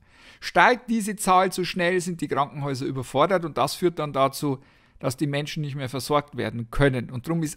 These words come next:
alles jetzt zu tun, damit diese Ausbreitung dementsprechend verlangsamt wird.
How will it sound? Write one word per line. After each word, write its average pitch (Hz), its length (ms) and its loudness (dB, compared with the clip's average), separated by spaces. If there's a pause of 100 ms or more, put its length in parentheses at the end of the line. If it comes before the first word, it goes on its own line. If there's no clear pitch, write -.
alles 220 520 2
jetzt 175 420 -4
zu 190 120 -6
tun, 226 380 -2
damit 175 460 0
diese 170 260 -2
Ausbreitung 156 680 0
dementsprechend 151 680 -2
verlangsamt 143 600 0
wird. - 200 -12